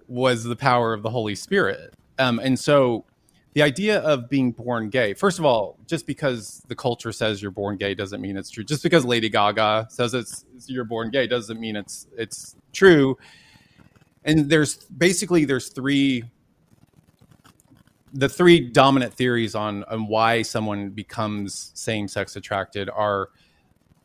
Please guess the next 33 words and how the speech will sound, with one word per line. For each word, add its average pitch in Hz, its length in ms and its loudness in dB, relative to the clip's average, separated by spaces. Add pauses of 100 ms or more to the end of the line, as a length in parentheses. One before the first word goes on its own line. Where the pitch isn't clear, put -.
gen-, 120 240 0
uh, 117 280 2
pre-, 127 200 -8
genetic 117 460 -2
predisposition, 107 1000 -4 (220)
uh, 101 300 2 (180)
hormonal 123 720 0 (140)
in 117 240 -2
utero, 104 600 -2 (560)
and, 110 640 -2 (640)
uh, 101 480 2 (340)
you 120 120 -2
know, 104 140 0
nature. 110 640 -2
So, 110 380 0
I 135 80 4
mean, 143 100 4
I'm 120 140 0
sorry, 110 180 2
nurture. 110 400 -2
So, 113 300 -2
like, 101 240 -2 (140)
you 113 120 -4
know, 92 300 -2
a 117 80 -4
distant 110 320 -6
father, 104 680 0
an 104 100 -4
overbearing 101 460 -2
mother 131 320 6
kind 110 180 -4
of 101 80 -8
thing. 107 260 -4